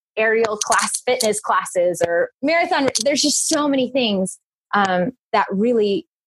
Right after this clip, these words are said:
finding friends is more accessible than ever, but we do have to work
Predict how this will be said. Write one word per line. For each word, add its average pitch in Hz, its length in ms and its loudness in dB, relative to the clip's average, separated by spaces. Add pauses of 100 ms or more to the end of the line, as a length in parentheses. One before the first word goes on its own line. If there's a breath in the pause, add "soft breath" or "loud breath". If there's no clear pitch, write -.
(160)
finding 226 320 2
friends 196 240 2
is 175 140 0
more 175 160 2
accessible 180 480 0
than 165 280 0
ever, 262 340 0 (640)
but - 160 0
we 196 100 2
do 208 200 0
have 190 200 0
to 185 100 -4
work 175 280 0